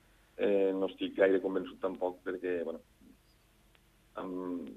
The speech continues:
aquí hi ha dos, dos, dos vessants, no? La primera és que a lo millor este equip necessita un, un canvi i seria bo agafar un altre entrenador. I l'altre és que, bueno,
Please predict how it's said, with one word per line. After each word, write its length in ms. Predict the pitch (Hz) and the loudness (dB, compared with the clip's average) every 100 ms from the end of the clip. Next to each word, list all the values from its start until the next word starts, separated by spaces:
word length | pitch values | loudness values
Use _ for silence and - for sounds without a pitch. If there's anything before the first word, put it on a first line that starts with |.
| - - | -16 -16
aquí 260 | - 98 98 | -8 -2 0
hi 60 | |
ha 60 | 98 98 | 0 2
dos, 160 | 98 - - - | -2 -2 -10 -8
dos, 260 | 95 92 90 - - | 0 2 2 -6 -6
dos 160 | 98 87 | -4 -2
vessants, 340 | 92 95 92 | -2 -4 -4
no? 160 | 85 104 - _ _ _ _ - | -6 -10 -12 _ _ _ _ -2
La 80 | |
primera 320 | - 101 104 104 | 2 6 6 6
és 80 | - | 4
que 180 | 104 104 | 6 8
a 60 | |
lo 80 | 104 | 8
millor 380 | 101 101 104 107 | 4 4 6 6
este 160 | 101 98 | 4 0
equip 160 | 104 101 | -2 -2
necessita 420 | 98 98 98 98 | -2 0 8 8
un, 400 | 95 92 90 78 - - _ _ - | 6 -2 -8 -10 -14 -20 _ _ -10
un 100 | 95 - | -10 -2
canvi 380 | 98 104 101 - - _ | 0 0 -2 -6 -10 _
i 160 | 87 87 82 80 73 71 - - - | -8 -6 -6 -6 -8 -10 -12 -14 -16
seria 240 | 92 90 87 | -6 0 2
bo 200 | 85 87 | 4 2
agafar 260 | 85 87 | 2 -4
un 60 | 85 | -6
altre 140 | 80 | -6
entrenador. 440 | 82 87 95 127 127 - _ _ _ _ _ - | -4 0 4 4 2 -6 _ _ _ _ _ 2
I 80 | 110 | 6
l'altre 380 | 107 101 107 113 | 6 6 8 8
és 60 | 107 | 8
que, 160 | - 110 101 | 4 8 8
bueno, 180 | 107 | 4